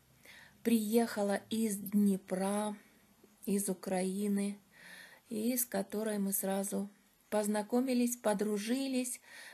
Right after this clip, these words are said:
поехали вместе в Паттайю, и дальше мы уже отдыхали там все два месяца с Татьяной. И, кстати, вот иногда она попадается здесь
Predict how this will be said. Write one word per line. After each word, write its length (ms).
поехали 540
вместе 500
в 100
Паттайю, 720
и 340
дальше 760
мы 160
уже 300
отдыхали 720
там 280
все 220
два 180
месяца 580
с 100
Татьяной. 1080
И, 200
кстати, 580
вот 220
иногда 580
она 480
попадается 720
здесь 520